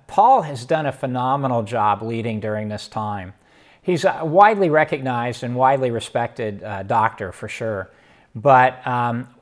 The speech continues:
I, he and I had talked about, and this is something I used to do in the businesses I ran, uh, leaving a, a video every Friday. Uh, and so he actually leaves a video every Friday. You can get it on YouTube if you just put, uh,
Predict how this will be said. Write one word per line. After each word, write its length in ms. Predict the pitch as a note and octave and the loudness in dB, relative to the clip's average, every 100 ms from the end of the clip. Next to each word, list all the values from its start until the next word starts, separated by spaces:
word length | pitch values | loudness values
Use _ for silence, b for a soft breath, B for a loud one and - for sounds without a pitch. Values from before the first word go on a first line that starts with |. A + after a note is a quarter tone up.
| _ | _
I, 160 | B2+ B2+ - | -6 -6 -4
he 160 | G3+ | -6
and 100 | A3+ | -2
I 120 | F#3+ D#3 | 0 -2
had 120 | A#2 | 2
talked 360 | E3 D#3+ - | 8 8 6
about, 380 | C#3+ A#2 A2 A2 | 0 2 4 2
and 80 | B2 | 0
this 120 | C#3 | -8
is 80 | C3+ | -4
something 240 | D3+ B2 | -4 -2
I 60 | B2 | -4
used 220 | C3 B2 | -4 -6
to 40 | C3 | -6
do 80 | B2+ | -4
in 60 | |
the 60 | A#2 | -4
businesses 540 | A#2+ A#2 B2 - G#2+ | -4 -4 -6 -10 -4
I 120 | A#2 | -2
ran, 480 | A#2+ A#2 A2 G#2+ A2 | 0 0 -2 -4 -6
uh, 400 | - A2+ A2 C3 | -6 -4 -4 -6
leaving 380 | C3 E3+ F#3 E3 | -4 -2 -2 -2
a, 160 | B2 - | -4 -6
a 180 | C3 A2+ | -6 -4
video 460 | C#3 D3+ C#3+ A#2 | -2 0 0 2
every 240 | A2+ A#2 G#2+ | 0 -2 -8
Friday. 640 | - A#2+ B2 A#2+ G2+ G2+ _ b b b b b | -2 0 0 0 -6 -10 _ b b b b b
Uh, 220 | - B2+ B2 | 0 2 2
and 140 | C3+ B2+ | 0 -2
so 220 | D#3+ D3 | 0 0
he 200 | F#3 A3+ | 0 -2
actually 380 | F#3+ F#3 F#3 D3+ | -2 -2 -4 -2
leaves 260 | D#3 C#3+ | -2 -4
a 60 | C#3 | -2
video 340 | C3+ C#3 B2+ | 2 2 4
every 220 | A#2+ A#2+ | 2 0
Friday. 300 | A#2+ B2 A#2+ | -2 -2 0
You 160 | C3 G3 | 0 -2
can 160 | G3 D#3 | -2 0
get 180 | C#3+ | 2
it 80 | C#3+ | 2
on 160 | C3+ B2 | 0 -2
YouTube 460 | B2 B2 C#3+ C#3+ | -4 -2 -2 -2
if 120 | C3 B2 | -4 -6
you 80 | |
just 200 | B2+ B2 | -8 -6
put, 260 | - C3 A2+ | -4 -4 -6
uh, 500 | A2+ G#2 G#2 - | -8 -6 -8 -10